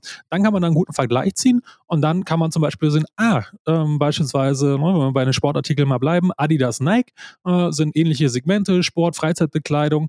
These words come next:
ähm, und machen jetzt nicht nur irgendwelche Sondersachen nebenher. Ja, und dann kann man zum Beispiel sehen, jetzt frei, äh, aus, äh, sozusagen aus dem Bauch heraus die Zahlen, ja, äh, Adidas hat, keine Ahnung, K G V, K G V von fünfzehn, äh, Nike von zwanzig. Ah, Adidas scheint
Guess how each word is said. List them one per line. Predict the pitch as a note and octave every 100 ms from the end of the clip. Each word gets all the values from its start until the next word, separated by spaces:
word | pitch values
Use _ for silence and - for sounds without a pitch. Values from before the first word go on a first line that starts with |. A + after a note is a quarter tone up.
| -
ähm, | C#3 C#3+ D3 C#3+ D3 C#3+
und | C#3+ C3+
machen | C3+ C#3
jetzt | C3
nicht | D#3
nur | C3+
irgendwelche | B2+ C3
Sondersachen | B2+ D3 C3+ C3 B2 B2
nebenher. | A#2 A2 E3+ A3+ -
Ja, | D3
und | D3+ D3
dann |
kann | C3+ D#3
man | D3 D3+ -
zum | -
Beispiel | C#3 C3 -
sehen, | B2 C#3+ D3+ D#3 D3+ _ _
jetzt | B2+ - - - _ _ -
frei, | - C3 B2+ A#2 -
äh, | C3 B2
aus, | - C3 -
äh, |
sozusagen | B2+ B2+ B2+ - A#2+ C3 C3+ B2+
aus | B2
dem | C3
Bauch | E3+
heraus | F3+ E3 E3
die | D#3
Zahlen, | - D#3 D3
ja, | C#3+ D3 D3 -
äh, | C#3+ C#3+
Adidas | C#3 D3+ C#3 C3+
hat, | C#3 B2+
keine | C3+ C3+
Ahnung, | B2+ C3+ B2+
K | C3+
G | C3
V, | B2+ B2+ -
K | - B2+
G | B2+
V | - C3
von | - A#2+ A#2+
fünfzehn, | - G#3 - - F3 F3+
äh, | D3 D3
Nike | C3+ C#3 D3
von | - B2+
zwanzig. | - D#3 E3 - E3 - _ -
Ah, | D3+ A#2+ -
Adidas | C#3+ C#3+ C#3 C#3
scheint | - C3 C#3 D3